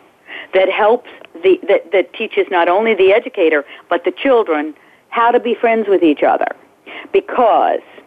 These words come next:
that child in kinder who goes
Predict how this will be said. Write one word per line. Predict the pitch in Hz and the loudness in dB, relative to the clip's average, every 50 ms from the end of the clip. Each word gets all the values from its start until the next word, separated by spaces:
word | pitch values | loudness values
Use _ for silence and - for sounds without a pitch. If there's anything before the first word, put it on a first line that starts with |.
| _ _ _ _ _ _ _ _ _ _ - - - - - - 147 151 | _ _ _ _ _ _ _ _ _ _ -20 -20 -20 -20 -18 -16 -8 -2
that | - 208 233 269 - - - - | 0 0 0 0 -2 -4 -6 -2
child | - 226 208 208 208 208 208 202 - - | 0 2 2 4 4 4 2 2 0 0
in | 202 196 196 - | -2 -2 -2 -2
kinder | - 196 170 165 156 147 147 143 143 143 - - - _ _ _ _ _ _ _ _ _ - - - | -2 0 2 2 2 2 2 2 0 0 -4 -8 -20 _ _ _ _ _ _ _ _ _ -20 -4 -2
who | 202 180 | 0 2
goes | - 208 214 247 269 | 4 4 4 4 2